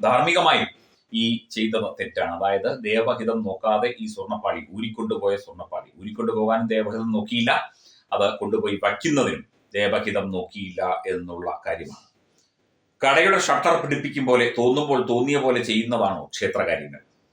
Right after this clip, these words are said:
എല്ലാവരും കട്ടുമുടിച്ച് സ്വർണ്ണ ചായം മാത്രം തേച്ച ഈ ഉരുപ്പടി ഭഗവാന് എന്തിനാണ്? ആർത്തിപ്പണ്ടാരങ്ങൾ അതുകൂടി കൊണ്ടുപോയി തിന്നോട്ടെ എന്ന് പറഞ്ഞുകൊണ്ടാണ് ഈ കുഞ്ഞുകുറിപ്പ്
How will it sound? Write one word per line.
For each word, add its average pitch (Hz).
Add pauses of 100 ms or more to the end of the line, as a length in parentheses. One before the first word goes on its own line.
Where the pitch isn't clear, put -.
(260)
എല്ലാവരും 139
കട്ടുമുടിച്ച് 131 (120)
സ്വർണ്ണ 113 (260)
ചായം 127
മാത്രം 120
തേച്ച 113 (180)
ഈ 110 (200)
ഉരുപ്പടി 113 (180)
ഭഗവാന് 110 (140)
എന്തിനാണ്? - (680)
ആർത്തിപ്പണ്ടാരങ്ങൾ 113 (100)
അതുകൂടി 127 (100)
കൊണ്ടുപോയി 110 (100)
തിന്നോട്ടെ 107 (220)
എന്ന് 95
പറഞ്ഞുകൊണ്ടാണ് 80 (100)
ഈ 87
കുഞ്ഞുകുറിപ്പ് 98